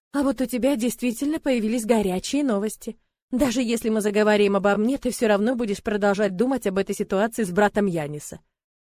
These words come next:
Я видела его сегодня. Вытаращиваю глаза. Мне становится дурно, что этот тип может прямо сейчас ошиваться в нашей округе. Я решила пробежаться около шести.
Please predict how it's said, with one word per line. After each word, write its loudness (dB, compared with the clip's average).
Я 6
видела 2
его 2
сегодня. -10
Вытаращиваю -2
глаза. -4
Мне 2
становится -2
дурно, -4
что -2
этот 0
тип -8
может -4
прямо 0
сейчас -6
ошиваться -4
в -4
нашей -4
округе. -10
Я 6
решила 2
пробежаться 0
около -2
шести. -12